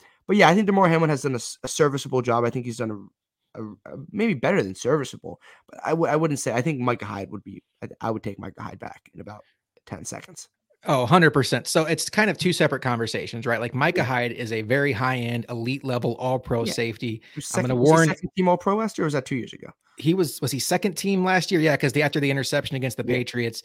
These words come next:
Speaker 1: Yeah.
Speaker 2: you had Isaiah McKenzie mic'd up making fun of him for only being second team.
Speaker 1: Yes.
Speaker 2: I'll
Speaker 1: Yeah.
Speaker 2: warn everybody in chat, the biggest Micah Hyde fan in the world is my podcast partner, Luca.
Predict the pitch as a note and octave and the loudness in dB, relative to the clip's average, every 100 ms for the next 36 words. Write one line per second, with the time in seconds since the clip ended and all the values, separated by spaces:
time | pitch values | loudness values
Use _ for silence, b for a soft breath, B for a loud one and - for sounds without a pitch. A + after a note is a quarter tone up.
0 | b B2+ A2 C3 B2 A#2+ C3+ B2+ A#2 C3+ | b 0 2 2 2 2 4 2 0 -2
1 | A#2+ B2 A#2+ B2 B2+ A#2+ A#2+ B2+ A#2+ B2 | 0 -2 -2 -2 -2 -4 -4 -8 -6 -6
2 | B2 A#2+ A#2 A#2 A2+ A2+ - A2+ G#2+ - | -6 -4 -4 -6 -6 -8 -6 -6 -8 -10
3 | A#2 A2+ - - - D3 D3 F#3 G3 C#3+ | -10 -10 -12 -10 0 4 8 8 8 6
4 | C#3 D3 D3+ D3 B2+ A#2+ B2+ B2 C3 A2+ | 4 6 4 4 2 -2 -2 -4 -4 -6
5 | C3 D3 - B2+ B2+ A#2 A#2+ A#2+ - B2+ | -4 -4 -2 -2 -2 -2 -4 -4 -4 -2
6 | B2 A#2 A#2 A2+ B2+ C3 B2 G#2+ A#2 A#2+ | -2 -2 -2 2 2 2 -2 -4 -6 -2
7 | A#2+ A#2 C3+ C3 - C#3 A#2 A2+ C3+ C#3+ | -2 -2 -2 -4 -2 -4 -4 -4 -4 -2
8 | D#3 | -2